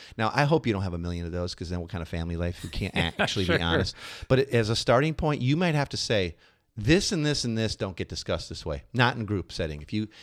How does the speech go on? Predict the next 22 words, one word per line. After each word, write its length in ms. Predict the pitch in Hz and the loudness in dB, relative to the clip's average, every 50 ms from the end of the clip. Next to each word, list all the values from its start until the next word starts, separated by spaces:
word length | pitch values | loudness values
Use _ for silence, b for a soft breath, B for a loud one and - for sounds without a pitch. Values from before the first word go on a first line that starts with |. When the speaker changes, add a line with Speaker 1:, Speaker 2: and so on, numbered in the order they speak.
| B B | B B
Speaker 1:
if 60 | B - | B 0
you're 100 | 113 107 | 0 0
still 260 | - - - 139 127 | 0 2 2 0 0
f-, 200 | 120 - - - | 0 -4 -14 -10
trying 200 | - - 127 120 | -4 0 0 2
to 40 | 120 | 2
resolve 380 | 113 104 - 110 98 107 107 - | 0 0 2 2 2 2 0 -2
certain 240 | - 123 117 113 | -4 -4 -4 -4
things 340 | 104 - 120 113 113 110 - | -4 -4 -4 -2 -4 -4 -6
with 80 | 110 - | -6 -6
so-and-so 640 | - - 113 113 117 113 113 - 123 113 107 110 110 B B B B B | -2 0 0 0 0 0 -2 -2 -2 -2 -2 -2 -4 B B B B B
or 160 | - 92 92 - | 0 0 2 2
a 80 | - - | 0 0
family 340 | - 127 113 107 104 107 104 | 0 0 0 0 0 -2 -2
dynamic 460 | 101 101 101 101 101 98 101 104 - | 0 -2 0 0 -2 -2 -4 -6 -8
of 100 | 110 - 104 | -6 -4 -2
ours, 240 | 101 101 98 - | -2 -2 -2 0
let's 140 | 104 104 - - | -2 -2 0 0
talk 180 | - 92 - | -2 -2 0
about 160 | 104 87 85 | -2 -2 -2
it 40 | 85 | 0
offline. 420 | 85 82 78 - - 85 78 78 | 0 -2 -2 -2 -4 -6 -6 -6